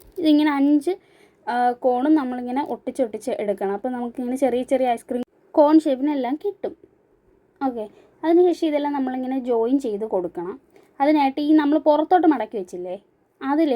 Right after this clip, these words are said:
രണ്ട് സൈഡിലും ഇങ്ങനെ പശ തേക്കുക. പശ തേച്ചതിന് ശേഷം വ-, അടുത്ത മൂല എടുത്തിട്ട് അതിൻ്റെ പുറത്തോട്ട് മടക്കിയിരിക്കുന്നതിൻ്റെ ഭാഗത്തിൻ്റെ ഓപ്പോസിറ്റ് ഭാഗത്തേക്ക് നമ്മൾ ഈ മടക്കി വെച്ചിരിക്കുന്നത് പശ തേച്ച് അകത്തോട്ട് ഒട്ടിച്ച്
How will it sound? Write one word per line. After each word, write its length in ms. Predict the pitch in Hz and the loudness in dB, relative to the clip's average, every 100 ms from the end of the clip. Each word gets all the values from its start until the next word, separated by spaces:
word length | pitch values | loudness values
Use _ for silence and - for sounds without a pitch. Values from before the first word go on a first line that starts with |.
| 262 - _ - | -2 -4 _ -2
രണ്ട് 240 | 247 262 285 | 0 2 0
സൈഡിലും 400 | 254 214 208 226 240 | 0 -2 -4 -6 -6
ഇങ്ങനെ 180 | 220 240 | -6 -6
പശ 140 | 226 - 233 | -6 -6 -8
തേക്കുക. 320 | 180 - - - _ _ _ _ _ | -8 -8 -12 -14 _ _ _ _ _
പശ 160 | 269 269 349 311 | -2 2 2 2
തേച്ചതിന് 540 | 262 269 311 311 311 311 254 | 2 2 2 2 2 2 -2
ശേഷം 400 | 214 214 254 311 - _ _ _ _ _ _ _ - | -6 -8 -8 -10 -10 _ _ _ _ _ _ _ -8
വ-, 80 | 269 - | -6 0
അടുത്ത 240 | 294 349 415 330 | 2 4 6 6
മൂല 200 | 269 285 254 | 6 2 0
എടുത്തിട്ട് 260 | 220 247 262 | -2 -4 -2
അതിൻ്റെ 200 | 277 311 | -2 -2
പുറത്തോട്ട് 500 | 294 277 277 320 311 330 | 0 0 0 0 2 2
മടക്കിയിരിക്കുന്നതിൻ്റെ 880 | 302 262 277 320 311 269 277 254 254 254 | 2 0 -2 -2 -2 -2 -4 -2 -4 -4
ഭാഗത്തിൻ്റെ 420 | 208 208 202 254 - | -4 -6 -6 -6 0
ഓപ്പോസിറ്റ് 440 | 311 330 320 277 269 233 | 0 2 0 0 -2 -2
ഭാഗത്തേക്ക് 520 | 202 202 190 190 - - _ _ _ - | -4 -6 -10 -14 -18 -20 _ _ _ 0
നമ്മൾ 240 | 277 294 277 269 - _ - | 2 2 2 2 -2 _ -6
ഈ 20 | 285 285 | -2 0
മടക്കി 320 | 285 320 370 | 0 2 2
വെച്ചിരിക്കുന്നത് 640 | 247 240 254 247 247 240 254 247 262 | 2 -2 -10 -10 -10 -4 -4 -4 -8
പശ 200 | 233 - 277 | -8 -4 -2
തേച്ച് 240 | 226 226 262 247 | -2 -2 -4 -2
അകത്തോട്ട് 500 | 247 254 262 262 - - | -2 2 2 2 -2 -6
ഒട്ടിച്ച് 300 | 214 220 | -8 -8